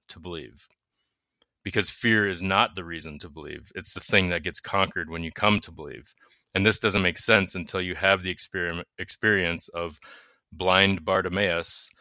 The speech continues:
who only knows one thing and one thing only, and that, and that is that Jesus healed his sight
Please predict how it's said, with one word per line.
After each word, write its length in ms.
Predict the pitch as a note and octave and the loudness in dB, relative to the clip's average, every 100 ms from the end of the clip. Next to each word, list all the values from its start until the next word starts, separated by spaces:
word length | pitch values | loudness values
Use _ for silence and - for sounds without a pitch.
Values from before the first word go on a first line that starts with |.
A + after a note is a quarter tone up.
| _ _ _ _ - | _ _ _ _ -8
who 240 | G#2 G2 - | -8 -8 2
only 340 | G#2+ G#2+ G#2 | 4 6 4
knows 340 | G2 F#2+ F#2+ E2+ | 2 0 -2 -4
one 300 | F#2 F2 F2 | -4 -4 -2
thing 560 | A2 G#2 F2+ F2+ F2+ | 0 2 0 -6 -8
and 160 | F#2 F2+ | -8 -4
one 200 | F#2 F#2 | -2 -4
thing 240 | F#2 F2+ | -4 -6
only, 520 | F2 F#2+ F2+ E2 D#2+ D#2+ _ _ - | -2 -2 -2 -4 -6 -12 _ _ -8
and 160 | F2+ | -2
that, 240 | F2 E2+ - _ _ _ _ _ _ _ F#2 | 0 0 -2 _ _ _ _ _ _ _ -6
and 120 | F2 | 2
that 160 | F#2+ | 4
is 140 | G2 F2 | 4 0
that 200 | F2+ D#2 | -4 -6
Jesus 340 | G2 F2 F2 | -8 -8 -8
healed 380 | - G#2 G2 F2 | -6 -2 -4 -4
his 140 | F2+ | -4
sight 500 | - F#2+ F2 F2 - | -2 0 -4 -6 -14